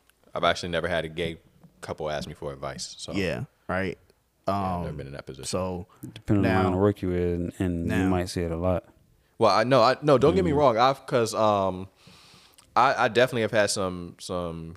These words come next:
Speaker 1: gay girls at my job, um, and I don't, you know, I never have any personal problems with them as in people.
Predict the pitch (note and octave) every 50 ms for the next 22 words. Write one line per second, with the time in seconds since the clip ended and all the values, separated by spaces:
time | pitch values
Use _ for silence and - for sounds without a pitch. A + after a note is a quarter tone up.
0 | - F2+ F2 F#2+ F2+ F#2 F2 E2+ F#2 F2 F2 F2 F2 F2 E2 E2+ E2 D#2+ D#2 E2+
1 | E2+ D#2+ D#2+ D#2 D#2 D2 - _ _ _ _ _ _ _ _ _ _ _ _ -
2 | E2+ E2+ E2 D#2 D#2 D2+ D2+ D#2 - F#2 F#2 G2+ A2+ A#2+ A2+ G#2+ G2+ - - _
3 | _ - G#2+ G2 F2+ E2+ - - F#2+ F#2+ G#2 G#2+ G#2 G2+ G2+ G2 F#2+ F#2+ F#2 F2+
4 | F2+ F2+ - - - - - - - A#2 - - A2 G2+ F#2 F2+ F#2 F2+ F2 E2+
5 | E2 - _ _ _ _ - - G#2 F#2+ - - F2 D#2+ - - - F2 F2+ F#2
6 | F2+ - F#2+ F2 E2+ E2 - - F2 E2 - - F2 E2 E2+ E2+ E2+ E2 E2 E2
7 | D#2+ - - - G2 F#2+ - G#2 G2+ G#2+ -